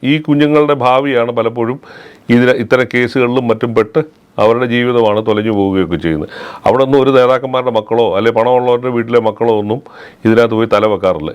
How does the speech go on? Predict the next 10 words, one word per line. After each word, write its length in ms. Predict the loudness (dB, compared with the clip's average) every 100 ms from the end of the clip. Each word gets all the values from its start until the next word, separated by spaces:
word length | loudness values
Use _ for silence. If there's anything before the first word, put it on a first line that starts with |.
| -6
എല്ലാം 440 | -2 0 0 0
ഇടത്തരക്കാരുടെയും 640 | 0 0 -2 0 -2 -2
സാധാരണക്കാരുടെയും 720 | 0 0 0 -2 -2 -2 -2 0
പാവപ്പെട്ടവരുടെയും 640 | 0 0 -2 -4 -2 -2
മക്കളാണ് 460 | -4 0 0 0 -4 -12 -20 -20 -20 _
ഈ 220 | 2 2 0 -6 -20 -6
വിദ്യാർത്ഥി 420 | 0 4 4 2 2
രാഷ്ട്രീയം 400 | 0 0 -4 0
കളിച്ച് 360 | -2 -2 -6 -8 _
ഭാവി, 580 | -10 0 2 2 0 -4